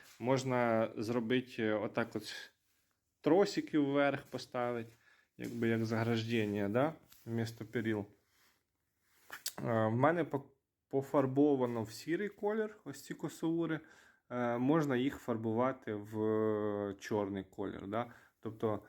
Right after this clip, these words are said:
е, зробити чорні отакі цепки, або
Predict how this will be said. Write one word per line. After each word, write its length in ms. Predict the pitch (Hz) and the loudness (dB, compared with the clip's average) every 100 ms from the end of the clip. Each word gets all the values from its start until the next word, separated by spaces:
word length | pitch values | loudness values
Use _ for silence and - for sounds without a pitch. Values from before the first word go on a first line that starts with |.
| - - _ | -20 -20 _
е, 640 | 110 107 104 104 107 107 107 | -8 -4 -2 -2 -2 -4 -4
зробити 1000 | 110 127 127 139 143 135 117 117 113 113 | 2 4 6 4 4 2 0 2 0 -2
чорні 380 | 113 131 120 113 | 0 0 0 -2
отакі 360 | 104 107 - 110 | -4 -8 -14 -14
цепки, 640 | - 113 - 202 240 240 - _ _ | -12 -12 -8 -6 -6 -8 -20 _ _
або 640 | 113 107 113 113 113 113 | -10 -2 4 6 4 2